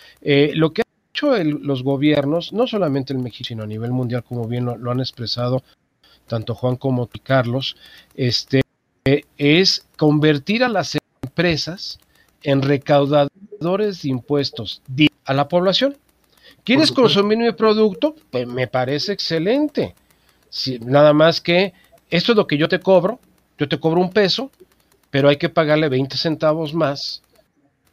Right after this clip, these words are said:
Speaker 1: al gobierno porque tú tengas la oportunidad de consumir mi producto, bien o servicio.
Speaker 2: Por
Speaker 1: Por lo
Speaker 2: supuesto.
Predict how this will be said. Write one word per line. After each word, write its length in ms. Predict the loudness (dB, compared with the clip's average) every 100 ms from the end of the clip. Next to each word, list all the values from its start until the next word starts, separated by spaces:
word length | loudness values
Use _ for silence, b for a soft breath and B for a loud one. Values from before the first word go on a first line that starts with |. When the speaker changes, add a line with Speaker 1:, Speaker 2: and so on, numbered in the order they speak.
| _
Speaker 1:
al 200 | -4 -2
gobierno 520 | -2 0 0 -2 -4
porque 300 | -6 -12 -12
tú 200 | -10 -10
tengas 500 | -6 -4 -4 -6 -10 -14 -6
la 120 | -2
oportunidad 40 |
de 120 | -2 -2
consumir 460 | -4 -6 -6 -2
mi 120 | -2 -2
producto, 440 | -4 -4 -4 -6
bien 200 | -6 -8
o 40 | -12 -14 -10
servicio. 500 | -6 -4 -4 -6 -10 b b b
Speaker 2:
Por 100 | -2
Speaker 1:
Por 100 | 2
lo 80 | 4
Speaker 2:
supuesto. 140 | 4